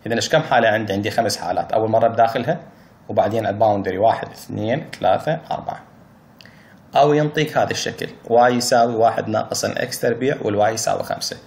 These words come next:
طبعًا أنا رت-، أشرح لك طريقتين، فأنا نسيت، خليت هذا الرسم و-، يعني المعادلة مال غير رسم.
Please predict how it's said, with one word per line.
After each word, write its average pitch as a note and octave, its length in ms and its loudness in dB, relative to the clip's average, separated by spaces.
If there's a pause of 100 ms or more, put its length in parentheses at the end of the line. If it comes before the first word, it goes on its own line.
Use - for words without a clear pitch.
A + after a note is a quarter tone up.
(360)
طبعًا B2+ 220 4
أنا C3+ 120 4
رت-، C3 180 -2
أشرح - 380 2
لك B2+ 160 2
طريقتين، C#3+ 400 2
فأنا A2+ 220 2
نسيت، A#2 340 -2
خليت B2 360 2
هذا C3 160 2
الرسم C#3 800 2
و-، - 40 4
يعني G#2+ 500 0
المعادلة A#2+ 760 0
مال C#3+ 160 4
غير C3 220 4
رسم. F#2+ 200 0